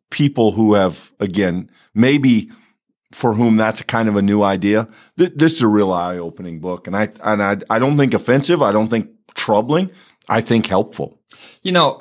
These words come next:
Speaker 2: Clint, as the conversation continues here, what strikes me is, uh, and we, we did try to sort of group our books in ways
Speaker 1: Mm-hmm.
Speaker 2: that seemed that they made sense, but, but maybe as we've had this conversation now, what strikes me is there,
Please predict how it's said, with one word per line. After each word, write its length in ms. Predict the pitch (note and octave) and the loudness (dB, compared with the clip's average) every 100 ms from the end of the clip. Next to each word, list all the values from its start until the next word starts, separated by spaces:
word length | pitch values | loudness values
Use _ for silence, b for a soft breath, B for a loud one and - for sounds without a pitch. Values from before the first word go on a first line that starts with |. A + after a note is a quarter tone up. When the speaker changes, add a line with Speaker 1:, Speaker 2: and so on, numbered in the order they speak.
| A#2+ | -12
Speaker 2:
Clint, 260 | - D#3+ B2 | -2 -2 0
as 360 | A#2+ A2+ A2+ - | 0 0 -2 -8
the 80 | |
conversation 600 | A2+ B2 G#2+ - A2+ - G#2+ | -6 -4 -4 -2 -2 -2 -4
continues 640 | A2 F#2+ B2 A2 G2 - | -6 -6 -6 -4 -6 -10
here, 160 | G2+ | -12
what 120 | F#2+ F#2 | -12 -12
strikes 440 | - G2+ F#2+ - | -4 -4 -4 -6
me 120 | G#2 | -8
is, 460 | G2 - G2 - - | -6 -4 -4 -4 -6
uh, 160 | G#2+ - | -6 -2
and 220 | A#2 A#2 | -2 0
we, 400 | F3 D#3+ C#3 - B B B | 2 2 0 -6 B B B
we 120 | F3+ | -4
did 320 | D3+ - A#3 D3+ | -4 0 0 0
try 320 | - D3 C3+ | 0 0 0
to 120 | A2+ | -2
sort 320 | A2+ E3+ B2+ | -4 -2 -4
of 60 | G#2 | -4
group 360 | - B2+ D3+ D3+ | -6 -2 -2 0
our 200 | C3 C3+ | 0 -2
books 480 | C3+ C#3 C#3+ - | 0 -2 0 -6
in 180 | C#3+ A2 | -4 -4
ways 280 | G#2+ A2 A2 | 0 0 2
Speaker 1:
Mm-hmm. 40 | F#2 | 0
Speaker 2:
that 140 | E2 | -2
seemed 360 | - C3+ C3 A#2+ | -4 -2 -2 -2
that 120 | - | -2
they 120 | G#2+ | -2
made 280 | G#2 G#2 G#2 | 0 -2 -2
sense, 320 | - G#2+ A2 | -2 -2 -4
but, 300 | - A2 - | -2 -4 -2
but 180 | A#2 A2 | -4 0
maybe 400 | B2+ D#3+ C#3+ A#2+ | -2 0 0 2
as 240 | G#2+ G#2+ | 2 0
we've 160 | A#2+ A2 | -6 -2
had 180 | A2 G2+ | -4 -4
this 160 | G2 | -8
conversation 600 | - G#2 G2 G#2 G#2+ - | -6 -8 -6 -2 -2 -2
now, 100 | G2 | -6
what 140 | F#2+ - | -8 -8
strikes 360 | - A#2 A2+ | -2 -2 -4
me 100 | A2 | -8
is 160 | G#2 G#2 | -8 -4
there, 260 | A2+ A2 | -2 -4